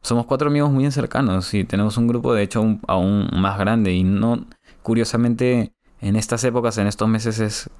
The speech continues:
de hecho, los meses en los que más nos vemos hasta que de la nada sé muy bien que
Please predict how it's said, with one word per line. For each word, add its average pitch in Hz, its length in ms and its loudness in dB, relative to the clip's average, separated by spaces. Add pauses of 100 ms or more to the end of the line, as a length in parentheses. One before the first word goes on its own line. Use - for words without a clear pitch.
(120)
de 87 320 0
hecho, 123 220 -2
los 98 140 0
meses 104 260 0
en 104 60 2
los 101 100 0
que - 120 -2
más 98 200 2
nos 110 140 2
vemos 110 260 0
hasta 98 200 -6
que 92 100 -2
de 87 60 2
la 85 100 0
nada 98 320 0 (220)
sé - 200 -2
muy 110 200 4
bien 110 200 2
que 110 320 0